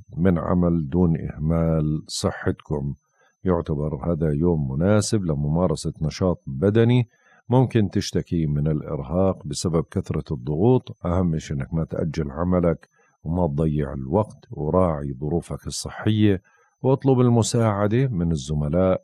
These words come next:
إذا دعت الحاجة، وتعتبر هاي فترة مهمة جدا. أهم شيء إنك تهتم بسلامتك الجسدية.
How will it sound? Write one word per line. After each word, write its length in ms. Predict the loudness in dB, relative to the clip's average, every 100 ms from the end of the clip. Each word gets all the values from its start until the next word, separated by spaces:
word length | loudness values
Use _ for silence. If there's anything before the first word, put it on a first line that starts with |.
| -6
إذا 200 | -6 -2
دعت 420 | 0 -2 -4 -8
الحاجة، 600 | -8 -2 2 2 2 -2 -4 _ _ -8
وتعتبر 540 | -4 -2 -2 -4 -4 -4
هاي 200 | -2 -2
فترة 380 | -6 -8 -8
مهمة 540 | -6 -6 -2 0 0 0
جدا. 560 | 0 -2 4 4 4 0 -4 _ _ _ _ 2
أهم 280 | 4 6 4
شيء 180 | 4 2
إنك 220 | 2 2
تهتم 760 | -2 -2 0 2 2 2 0
بسلامتك 800 | -2 -2 0 2 2 0 -6 -4
الجسدية. 880 | -4 -2 -2 -2 0 0 0 -2